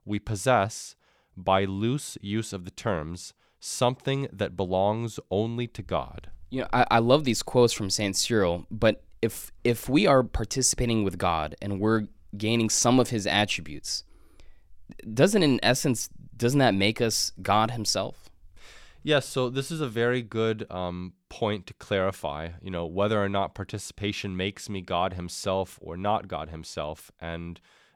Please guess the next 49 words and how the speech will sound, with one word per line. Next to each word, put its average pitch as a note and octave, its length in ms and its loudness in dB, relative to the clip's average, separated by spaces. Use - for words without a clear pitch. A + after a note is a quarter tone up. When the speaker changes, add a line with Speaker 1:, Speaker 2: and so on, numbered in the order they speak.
Speaker 1:
uh, F2+ 60 -6
you'll F#2 200 -6
hear A#2 240 -2
later G#2 320 0
on G2+ 160 2
that F2+ 100 -8
sometimes F#2+ 680 -6
we G2 160 -8
are F#2+ 80 -4
even F#2+ 280 -10
referred F#2 360 -10
to F2 160 -12
as E2+ 140 -14
gods E2+ 380 -8
with E2 120 -14
a E2+ 40 -12
lowercase F2+ 540 -8
g. D#2 160 -18
So F#2+ 140 -14
it F2+ 60 -16
can G#2 120 -10
be C3 140 -6
confusing. G2 640 -10
So, F#2 380 -4
um, F#2+ 400 -4
no, A#2+ 560 0
it F#2 140 -16
does G#2 240 -2
not A2 240 2
make A2 200 -4
us G#2 140 -10
God F#2 240 -2
himself, F2+ 420 -6
and F2+ 80 -10
it's E2+ 140 -12
very F#2+ 320 -4
important G2+ 460 -8
to F#2 80 -12
keep - 320 -12
that F#2+ 240 -4
in G2 100 -8
our F2+ 120 -4
minds F#2+ 720 -6
so - 220 -10
that F2+ 140 -10
we F#2+ 100 -10
keep G2 220 -10
a G2+ 40 -14
clear G#2+ 520 -4